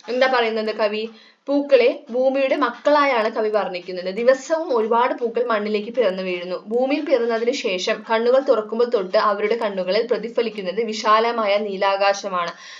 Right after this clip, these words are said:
കണ്ണുകൾ അടയുന്നത് വരെ അവരുടെ കാഴ്ച അത് തന്നെയാണ്. ഇതളുകളിൽ പതിക്കുന്ന ഓരോ വെള്ളത്തുള്ളികളെയും കോർത്ത് അവർ മാലയായി ധരിക്കുന്നു. വെള്ളത്തുള്ളികൾ തട്ടുമ്പോഴുള്ള പൂക്കളുടെ ആഹ്ലാദത്തെയാണ് കവി ഇവിടെ സൂചിപ്പിക്കുന്നത്.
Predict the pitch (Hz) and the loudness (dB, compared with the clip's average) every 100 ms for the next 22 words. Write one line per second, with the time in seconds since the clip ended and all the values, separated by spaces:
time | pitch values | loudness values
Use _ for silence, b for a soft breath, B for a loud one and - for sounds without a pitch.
0 | B 247 262 277 285 226 220 247 254 233 | B 0 4 6 6 4 2 0 0 0
1 | 214 220 202 208 240 226 185 185 208 190 | 2 2 0 -2 0 0 0 2 2 2
2 | 196 196 202 190 175 170 - - 233 240 | 2 0 0 -2 -2 -4 -8 -12 0 4
3 | 277 311 226 214 208 226 208 208 214 226 | 4 4 2 2 -2 -2 -2 -2 -2 0
4 | 214 208 233 269 214 208 220 208 190 196 | 2 4 4 4 0 0 2 2 0 -4
5 | 208 214 180 202 196 226 214 208 220 233 | -4 -2 -2 -2 -2 0 4 4 6 4
6 | 208 208 190 175 175 170 B B - 226 | 2 0 -4 -6 -8 -8 B B 2 4
7 | 269 277 294 262 262 269 262 196 226 233 | 4 2 0 2 4 4 4 0 0 2
8 | 233 226 226 214 208 202 233 208 214 - | 2 2 -4 -8 -6 -4 4 8 8 6
9 | - 254 240 240 240 240 202 175 220 294 | 0 0 0 -2 0 2 4 2 -2 -2
10 | 247 220 226 190 220 214 190 190 190 190 | 0 0 -2 -4 -4 -4 -6 -8 -12 -8
11 | 180 175 180 | -6 -2 -2